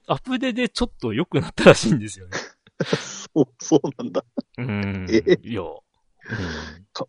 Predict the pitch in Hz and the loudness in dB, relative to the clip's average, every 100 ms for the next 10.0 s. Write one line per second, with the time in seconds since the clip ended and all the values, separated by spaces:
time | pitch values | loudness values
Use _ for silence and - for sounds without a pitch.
0 | - - 127 123 123 117 123 113 107 90 | -2 6 8 8 4 2 2 4 2 2
1 | - - 98 90 - - - _ _ _ | -2 -2 0 0 -6 -12 -20 _ _ _
2 | _ _ _ _ - 120 107 90 156 156 | _ _ _ _ -6 -4 -4 -2 -4 -4
3 | 135 101 95 95 90 90 - _ _ _ | -8 -6 -8 -8 -8 -12 -16 _ _ _
4 | _ _ _ - 101 92 82 80 82 92 | _ _ _ -12 -10 -8 -10 -14 -10 -8
5 | 107 95 113 101 82 - 82 - _ _ | -6 -2 -4 -4 -14 -18 -20 -20 _ _
6 | _ _ _ _ _ _ _ _ _ _ | _ _ _ _ _ _ _ _ _ _
7 | _ _ 104 92 - 120 95 - - - | _ _ -6 -4 -2 -2 -2 -4 -12 -12
8 | _ - 160 - - 156 - 143 135 135 | _ -4 -4 -6 -6 -6 -4 -2 -2 -2
9 | - 131 117 120 113 113 104 - 113 82 | -2 -2 0 0 0 -2 -8 -6 -6 -6